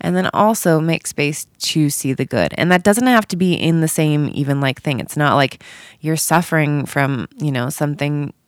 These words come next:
terrible. You're in a terrible relationship. You're di-, diagnosed with something,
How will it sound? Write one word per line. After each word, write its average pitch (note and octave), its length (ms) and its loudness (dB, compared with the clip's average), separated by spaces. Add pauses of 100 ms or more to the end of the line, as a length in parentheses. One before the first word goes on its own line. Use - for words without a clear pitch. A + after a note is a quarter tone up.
(160)
terrible. D#3 720 0
You're B2+ 140 -2
in C3 140 -2
a B2+ 80 -6
terrible C3+ 400 -4
relationship. E3 760 2
You're B2+ 300 -6 (380)
di-, C3+ 320 -2
diagnosed E3 640 2
with E3+ 100 -2
something, C#3 600 -2